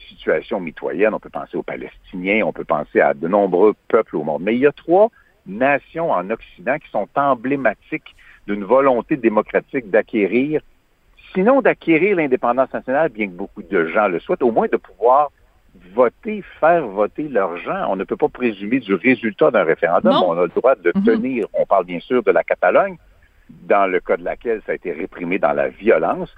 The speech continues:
Speaker 1: On
Speaker 2: Absolument.
Speaker 1: parle du Royaume-Uni, donc de l'Écosse, où le Royaume-Uni dit, «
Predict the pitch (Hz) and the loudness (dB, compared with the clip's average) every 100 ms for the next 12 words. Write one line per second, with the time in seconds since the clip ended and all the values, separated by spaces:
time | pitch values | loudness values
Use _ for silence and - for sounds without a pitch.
0 | - - _ - 202 - 175 165 131 - | -20 -20 _ -2 0 2 2 2 0 -6
1 | - - 92 98 104 110 101 117 110 101 | -16 -10 -2 0 2 0 -4 -2 0 0
2 | 95 92 92 - 131 - - 123 117 - | 0 0 -2 2 0 0 -8 -6 -6 -10
3 | 85 85 82 82 80 76 95 104 95 113 | -14 -10 -2 2 2 4 2 2 -2 -4
4 | 120 | -4